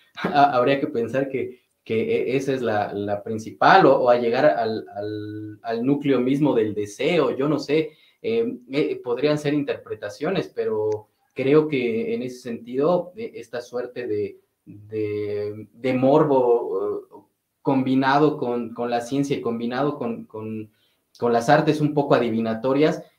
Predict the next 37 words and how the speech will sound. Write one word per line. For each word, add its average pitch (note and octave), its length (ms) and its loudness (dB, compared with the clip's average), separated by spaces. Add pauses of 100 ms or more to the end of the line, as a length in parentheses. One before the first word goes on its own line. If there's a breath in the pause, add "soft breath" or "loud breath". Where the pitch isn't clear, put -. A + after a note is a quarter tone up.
eh, A2+ 320 -4
nos A#2 220 -4
dejan C#3 320 -2
pensar, B2 540 0
nos A#2 160 -6
dejan C#3 260 -6
pensar A#2 380 -8
que C#3+ 80 -10
lo, A2+ 180 -4
lo G#2 160 -10
que G#2 100 -18
necesita G#2 760 -2
este A2 420 -6 (160)
personaje, G#2+ 600 -8
este - 220 -12
Farabeuf G#2 520 -4
y, G#2+ 120 -6
y, G2+ 320 -12
y G#2+ 40 -8
esta A#2 180 -8
necesidad G#2+ 480 -8
es, C3 160 -4 (320 soft breath)
es C3 180 2
descubrir C3+ 680 2
dón-, C3 320 4
dónde D#3 320 8
está C#3+ 220 2
exactamente C3 600 -2
el A2 120 -6
deseo, G#2 420 -4
dónde C3 300 -2
encontramos A#2+ 680 -6
en G#2+ 120 -12
el G#2 100 -16
cuerpo A#2 360 -6
ese - 160 -14
punto, A#2+ 500 -4